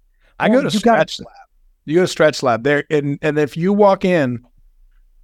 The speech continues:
Speaker 1: hold on a second. I gotta, I gotta, I gotta do this 'cause this is a good one. Hold on.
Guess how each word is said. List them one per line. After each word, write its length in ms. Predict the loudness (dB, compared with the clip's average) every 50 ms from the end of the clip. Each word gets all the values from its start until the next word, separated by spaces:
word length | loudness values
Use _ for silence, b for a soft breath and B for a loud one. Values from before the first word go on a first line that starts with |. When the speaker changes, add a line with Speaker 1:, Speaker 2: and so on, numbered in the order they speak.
| _ _ _
Speaker 1:
hold 160 | -6 -4 -4
on 80 | -4 -4
a 40 | -4
second. 380 | -4 -4 -4 -4 -4 -8 -12 -8 -8
I 120 | -6 -2
gotta, 240 | -2 -2 -2 -4 -8 -14 _ _
I 100 | -8 -6
gotta, 220 | -6 -6 -6 -8 -12 _ _ -10
I 80 | -8
gotta 180 | -6 -6 -6 -6
do 160 | -6 -8 -8 -10
this 200 | -12 -12 -12 -12
'cause 200 | -8 -6 -6 -4
this 200 | -4 -6 -6 -8
is 100 | -10 -12
a 20 | -14 -16
good 80 | -20 -20 _
one. 100 | -20 -20 -20 -20 -20 -20 -20 -20 -20 -20
Hold 120 | -20 -20
on. 60 | _